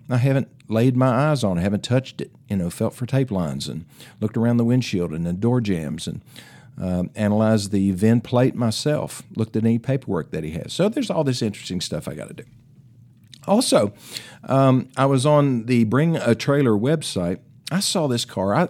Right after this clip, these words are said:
I was wanting to bid on one. I don't know, maybe it's a year ago now. It was a, uh,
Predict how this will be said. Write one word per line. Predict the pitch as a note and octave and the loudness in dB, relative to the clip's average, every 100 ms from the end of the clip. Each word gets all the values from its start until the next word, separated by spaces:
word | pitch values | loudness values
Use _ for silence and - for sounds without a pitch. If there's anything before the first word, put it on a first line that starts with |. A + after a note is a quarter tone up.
| - | -2
I | D3 | -2
was | D3 A2 - | 0 -2 -6
wanting | E2+ B2 D#3+ B2 | -8 0 2 4
to | G2+ | 4
bid | G#2+ G#2 | 4 6
on | G#2 F#2+ | 4 4
one. | G2 G2+ F2+ - - - - - - - - - - - - - - | 4 4 2 -2 -20 -20 -20 -20 -20 -20 -20 -20 -20 -20 -20 -18 -2
I | D3+ | 4
don't | D#3 | 6
know, | C3 | 8
maybe | C3+ C#3 | 8 8
it's | G#2+ | 6
a | G#2 | 8
year | A2 B2 | 10 8
ago | A#2+ B2 | 8 8
now. | A#2 A#2 A#2 A#2 A2+ | 8 8 8 6 2
It | - G#2+ | 0 -2
was | A2 G2+ F#2 - | 2 0 0 -2
a, | G#2 F#2+ F#2 F2+ | 0 2 2 2
uh, | F2 E2 | 2 0